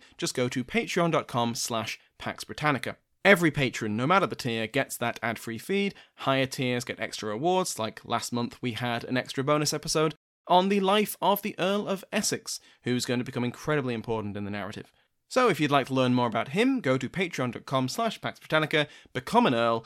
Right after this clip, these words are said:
and you'll get your ad-free feed, which you can pop into your podcast player,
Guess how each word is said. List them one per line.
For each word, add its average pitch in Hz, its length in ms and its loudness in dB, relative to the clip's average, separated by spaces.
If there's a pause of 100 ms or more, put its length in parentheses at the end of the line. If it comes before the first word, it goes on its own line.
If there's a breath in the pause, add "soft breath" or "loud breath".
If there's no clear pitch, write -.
(140)
and 123 140 -2
you'll 120 100 -2
get 123 300 -2
your 113 320 -2 (100)
ad-free 143 640 2 (120)
feed, 220 360 2
which - 160 -8
you - 60 -16
can 110 100 -8
pop 151 180 -2
into 127 140 -2
your 107 60 -2
podcast 127 380 -6
player, 202 300 4